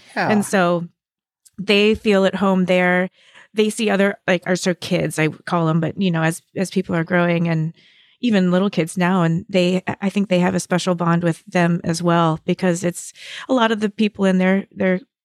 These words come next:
Speaker 2: peer groups at home probably had no understanding of what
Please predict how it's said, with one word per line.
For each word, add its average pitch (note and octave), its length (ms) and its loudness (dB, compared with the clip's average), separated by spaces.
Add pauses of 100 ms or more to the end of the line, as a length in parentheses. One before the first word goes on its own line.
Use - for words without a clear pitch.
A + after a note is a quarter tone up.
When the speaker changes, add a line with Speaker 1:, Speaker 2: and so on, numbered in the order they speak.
(200)
Speaker 2:
peer G#3 200 2
groups F#3 380 0
at - 100 -4
home F#3 400 2
probably F#3 360 -2
had E3+ 220 -2
no A3+ 560 0
understanding D#3+ 560 0
of D3+ 140 -4
what D#3+ 220 0